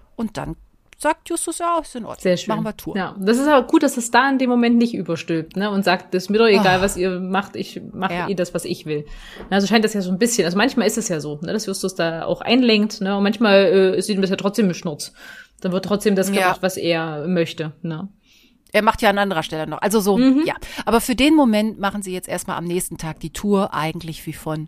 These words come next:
Speaker 1: Peter geplant.
Speaker 2: Genau.
Speaker 1: Und während die anderen schon so ein bisschen, also sich bettfertig machen und dann auch schon irgendwie in ihre Schlafsäcke rutschen und so, äh, oder in ihre Betten, liest Bob noch so ein bisschen in dem Buch und merkt, dass der Ort echt besonders
Speaker 2: Mhm.
Speaker 1: ist.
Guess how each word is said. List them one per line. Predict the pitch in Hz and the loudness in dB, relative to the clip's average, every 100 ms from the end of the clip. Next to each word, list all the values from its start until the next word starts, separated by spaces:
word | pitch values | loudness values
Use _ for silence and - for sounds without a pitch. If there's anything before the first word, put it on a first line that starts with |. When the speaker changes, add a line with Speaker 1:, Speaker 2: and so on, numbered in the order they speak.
| _ _ _ _ | _ _ _ _
Speaker 1:
Peter | - 190 170 | -4 -2 -4
geplant. | 160 - - | -6 -6 -6
Speaker 2:
Genau. | 175 160 170 185 - | -6 -6 -8 -8 2
Speaker 1:
Und | 196 185 - - _ _ _ - | 4 4 -2 -16 _ _ _ 0
während | 202 202 196 | 0 2 -4
die | - | -4
anderen | 214 240 | -2 -4
schon | - 208 | -6 -8
so | 185 | -8
ein | |
bisschen, | 175 - 165 - | -8 -6 -6 -8
also | - | -12
sich | 156 165 | -12 -10
bettfertig | 233 226 233 214 202 196 | -8 -6 -4 -6 -6 -6
machen | 185 196 | -4 -4
und | 165 | -6
dann | 170 | -6
auch | 165 - | -6 -8
schon | 170 160 | -8 -8
irgendwie | 170 170 - 156 | -8 -10 -10 -10
in | - | -8
ihre | 147 151 | -10 -8
Schlafsäcke | - 220 - 196 | -2 -2 -2 -8
rutschen | 185 196 - 190 | -6 -6 -4 -6
und | 165 - | -6 -4
so, | 175 - - - - | -6 -6 -14 -12 -2
äh, | 180 170 - | 0 0 -2
oder | 170 165 | -6 -6
in | 151 151 | -8 -10
ihre | - - | -10 -6
Betten, | 180 - 254 240 _ 180 | -6 -2 -2 -2 _ -8
liest | 180 175 - | -6 -4 -4
Bob | 180 | -4
noch | 180 - | -4 -6
so | 165 | -8
ein | |
bisschen | 160 170 | -6 -8
in | - 147 | -6 -8
dem | 147 | -6
Buch | 156 226 - | -8 -10 -10
und | 160 160 | -6 -2
merkt, | 160 208 - | -2 -2 -4
dass | 175 - | -6 -4
der | 165 160 | -6 -4
Ort | 170 - | -6 -6
echt | 196 - _ _ - | -8 -10 _ _ -4
besonders | 196 160 165 220 277 | -4 -2 -4 -4 -2
Speaker 2:
Mhm. | 233 | 0
Speaker 1:
ist. | 175 147 | 0 0